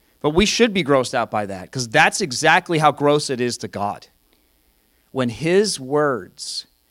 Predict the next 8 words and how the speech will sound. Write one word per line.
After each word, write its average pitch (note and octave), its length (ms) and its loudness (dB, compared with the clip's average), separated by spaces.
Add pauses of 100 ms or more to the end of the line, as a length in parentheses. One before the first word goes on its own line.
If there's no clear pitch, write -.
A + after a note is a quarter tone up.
(140)
and A#2+ 140 -6
his D#3+ 320 -2
concepts, - 1000 -4 (1000)
when A#2+ 260 0
you D3 180 2
let D#3+ 360 0
them B2+ 280 -2
in, G2+ 520 -6